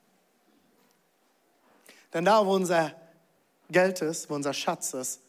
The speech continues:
ist unser Herz. Und ich habe vorhin eingangs gesagt, es geht nicht nur um Finanzen bei Großzügigkeit, hundert Prozent. Aber es geht auch um Finanzen.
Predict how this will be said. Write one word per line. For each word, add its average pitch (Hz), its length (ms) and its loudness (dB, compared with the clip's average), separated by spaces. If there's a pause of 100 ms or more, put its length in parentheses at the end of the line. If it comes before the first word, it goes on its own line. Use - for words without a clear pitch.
(120)
ist - 140 -12
unser 127 220 -10
Herz. - 420 -10 (2000)
Und 170 60 -2
ich 180 80 2
habe 240 140 4
vorhin 254 280 4 (220)
eingangs 247 400 -4
gesagt, 214 260 0
es 190 140 -6
geht 233 220 -2
nicht 247 240 -4
nur 208 100 -4
um 160 80 -6
Finanzen 143 440 -10
bei 135 100 -8
Großzügigkeit, 123 640 -10
hundert 170 240 0
Prozent. 151 340 -8 (800)
Aber 151 160 -10
es 135 80 -14
geht 143 180 -10
auch 135 140 -6
um 131 100 -8
Finanzen. 104 520 -14